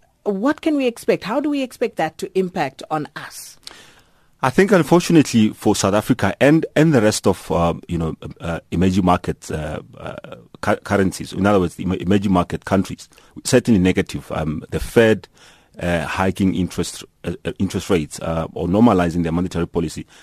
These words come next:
Speaker 2: um, it's not a bad thing, but certainly the impact that we're going to see as the emerging market currencies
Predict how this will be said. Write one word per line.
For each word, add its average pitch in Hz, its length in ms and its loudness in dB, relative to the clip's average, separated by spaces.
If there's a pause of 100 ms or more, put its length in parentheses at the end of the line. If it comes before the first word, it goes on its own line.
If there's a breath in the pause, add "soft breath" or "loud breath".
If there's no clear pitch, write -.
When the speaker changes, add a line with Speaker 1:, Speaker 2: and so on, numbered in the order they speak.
(140 soft breath)
Speaker 2:
um, 82 260 -6
it's - 200 -8
not 107 140 4
a 120 60 4
bad 95 280 -2
thing, 76 120 -4
but - 240 -6
certainly 117 360 2
the 82 200 -4
impact - 560 -4
that 90 140 -2
we're 87 100 -2
going 92 200 -2
to - 60 -12
see 95 340 0
as - 80 -6
the - 80 -8
emerging 90 320 0
market 87 300 -2
currencies 87 440 -2